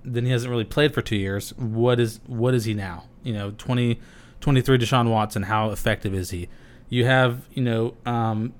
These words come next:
teams like, I mean, you, then you have, like, teams like the Lions, the Giants, the Seahawks. They have these, and we'll go through to those teams specifically.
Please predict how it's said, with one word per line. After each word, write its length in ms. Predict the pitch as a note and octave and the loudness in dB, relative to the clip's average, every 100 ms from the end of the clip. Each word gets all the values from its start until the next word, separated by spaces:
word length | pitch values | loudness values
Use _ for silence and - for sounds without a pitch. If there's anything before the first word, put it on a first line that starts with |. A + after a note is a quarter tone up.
| - | -12
teams 400 | - B2+ B2+ A2+ | -2 0 0 0
like, 640 | A#2 A#2 A#2 A2 - - | 2 4 4 0 -6 -12
I 120 | B2 A#2+ | -4 0
mean, 260 | A#2 B2 C3+ | 2 0 0
you, 120 | C3+ | 4
then 120 | D3 | 6
you 60 | D#3 | 8
have, 80 | C3 | 6
like, 120 | A#2 | 2
teams 160 | C3+ | 0
like 100 | A#2 | 0
the 80 | G#2+ | -2
Lions, 360 | G#2+ A2 G2+ F#2+ | 0 0 -2 -4
the 80 | F#2+ | -4
Giants, 400 | F#2+ A2 G2 - | -2 -2 -4 -8
the 100 | G2+ | -8
Seahawks. 480 | B2 G#2 G2 F2+ - | -4 -4 -4 -8 -6
They 80 | G#2+ | -4
have 120 | G#2 | -4
these, 180 | G2+ - - - - | -6 -10 -18 -16 2
and 100 | B2+ | 4
we'll 80 | C3+ | 6
go 100 | D3 | 6
through 180 | C3+ B2+ | 4 -4
to 160 | - | 0
those 140 | A#2+ A2+ | 0 2
teams 200 | A2+ G#2+ | -2 -4
specifically. 560 | G#2 A#2+ A2 G2+ G2+ | -2 0 0 -2 -4